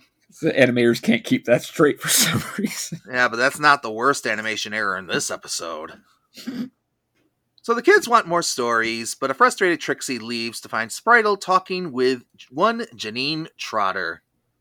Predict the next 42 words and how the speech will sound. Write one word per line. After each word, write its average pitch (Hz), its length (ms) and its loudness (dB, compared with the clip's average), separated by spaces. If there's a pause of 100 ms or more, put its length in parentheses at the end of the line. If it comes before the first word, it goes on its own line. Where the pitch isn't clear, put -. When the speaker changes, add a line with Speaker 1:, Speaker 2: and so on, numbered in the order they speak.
(580)
Speaker 2:
And 147 140 -6
Janine 214 340 -2
seems 196 300 -8
to 156 80 -14
know 143 260 -2
a 123 140 0
lot 131 560 0
about 120 280 -4
the - 60 -18
car. 123 560 2 (720)
Speaker 1:
And - 80 -8
Speaker 2:
She 269 60 -6
Speaker 1:
she 311 60 -6
Speaker 2:
wants 247 160 0
Speaker 1:
knows 147 60 -4
Speaker 2:
to 185 60 -12
be 208 100 -4
a 160 60 0
racer 190 300 0
herself, 175 440 0
but 202 80 -2
her 208 60 -6
father 226 420 4
is 202 380 -4
the 175 360 -8
eponymous 139 640 2 (100)
car 131 280 6
hater 101 460 -4 (100)
trademark. - 480 -10 (640)
Speaker 1:
<laughs> - 160 -10 (1080)
It's - 200 -18
like, - 140 -12 (680)
"My 175 120 -12
father 160 300 -8
doesn't 139 340 -4
like 147 200 -2
cars." 123 340 0
I'm 339 160 -4
sorry 156 300 -6
to - 100 -8
hear 214 260 -6
that. - 400 -6